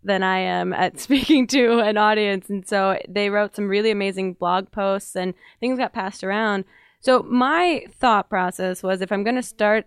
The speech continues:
this new channel, I do want it to be my own, I do want it to be new, but I want it to seem as familiar as possible, at least in the beginning, so that the audience doesn't feel like that much has changed. Still feels like,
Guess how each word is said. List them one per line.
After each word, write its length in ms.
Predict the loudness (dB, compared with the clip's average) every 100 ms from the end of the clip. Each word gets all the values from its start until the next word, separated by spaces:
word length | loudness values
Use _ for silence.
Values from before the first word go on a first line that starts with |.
| _
this 200 | -12 -6
new 140 | -6
channel, 480 | -4 -4 -2 -2 -4 -8 _ -6
I 40 |
do 180 | -2 0
want 140 | 0
it 60 | -2
to 60 | -4
be 60 |
my 220 | -2 0 0
own, 220 | 0 0
I 80 | -2
do 100 | -2
want 120 | -4
it 60 | -4
to 60 |
be 100 | -6
new, 440 | -2 0 0 -2 -4 _ -2
but 120 | 0
I 60 | 2
want 180 | 0 -2
it 60 |
to 60 | -6
seem 280 | -6 -4 -2
as 160 | -4 -6
familiar 460 | -4 -2 -2 -2
as 100 | -4
possible, 640 | -4 -4 -4 -6 -4 0
at 120 | 0 -2
least 240 | -6 -4
in 60 | -6
the 60 |
beginning, 500 | -6 -6 -4 -2 -2 -4
so 120 | -6
that 160 | -8 -6
the 120 | -6 -2
audience 420 | -2 -2 -4 -6
doesn't 420 | -2 0 0 -6 -8
feel 200 | -4 -2
like 200 | -2 -2
that 160 | -2 -4
much 240 | -6 -10
has 160 | -16 -14
changed. 580 | -10 -10 -10 -12 -16 _ _ _ -20
Still 340 | -2 0 0
feels 420 | 0 0 0 -2
like, 360 | -2 -2 -4